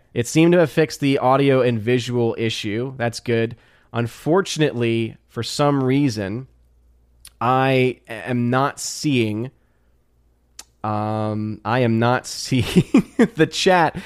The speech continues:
So unfortunately, it doesn't look like I can actually highlight the chat anymore,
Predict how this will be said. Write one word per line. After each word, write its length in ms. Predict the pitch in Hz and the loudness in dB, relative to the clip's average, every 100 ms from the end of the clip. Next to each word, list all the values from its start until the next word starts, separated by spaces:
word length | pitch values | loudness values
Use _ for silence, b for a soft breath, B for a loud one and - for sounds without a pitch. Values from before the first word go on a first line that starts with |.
| B B | B B
So 220 | - 170 | 2 6
unfortunately, 760 | 156 151 156 170 214 - - 170 | 6 6 4 4 2 2 2 4
it 20 | |
doesn't 240 | 165 156 | 4 4
look 160 | 165 170 | 2 4
like 180 | 156 151 | 4 4
I 100 | 143 | 2
can 140 | 147 | 2
actually 300 | 139 131 139 | 0 -2 -2
highlight 320 | 131 135 135 | 0 0 0
the 80 | 135 | -2
chat 340 | - 151 185 - | -4 -2 -2 -4
anymore, 580 | 117 110 101 90 101 | -4 -4 -4 -6 -8